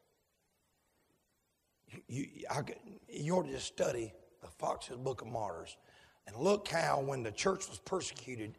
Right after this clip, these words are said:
it grew. And they tell me,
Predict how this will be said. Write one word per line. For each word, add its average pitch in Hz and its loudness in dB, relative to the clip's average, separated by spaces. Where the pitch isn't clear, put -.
it 113 -4
grew. 113 -2
And 147 0
they 139 0
tell 220 6
me, 107 -6